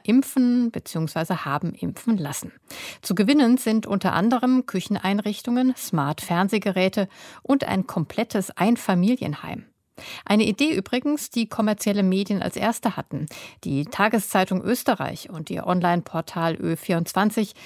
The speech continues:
starteten schon im September mit einer ebensolchen Aktion.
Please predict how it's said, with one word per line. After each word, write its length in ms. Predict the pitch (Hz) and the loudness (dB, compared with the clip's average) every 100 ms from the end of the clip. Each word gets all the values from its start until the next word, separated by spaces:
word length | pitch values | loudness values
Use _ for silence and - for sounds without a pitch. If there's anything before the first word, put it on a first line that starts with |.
| - - | -20 -20
starteten 600 | - - 208 240 247 214 | -18 -2 2 2 0 -2
schon 180 | - 202 | 0 0
im 80 | 196 | 2
September 480 | 190 202 - 220 185 | 0 0 2 4 4
mit 160 | 185 | 2
einer 300 | - 196 240 - | 0 -2 -2 -2
ebensolchen 680 | 165 175 170 147 143 - 165 | -4 -2 -2 -2 -4 -6 -6
Aktion. 500 | 202 - - 92 | -6 -8 -10 -10